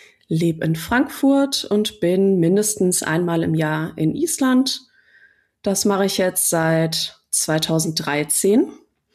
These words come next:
Und daraus hat sich dann mein Blog entwickelt,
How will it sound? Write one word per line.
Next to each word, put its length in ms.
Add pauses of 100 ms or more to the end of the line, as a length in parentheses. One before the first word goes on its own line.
(420)
Und 260
daraus 880
hat 140
sich 200
dann 240
mein 180
Blog 240
entwickelt, 760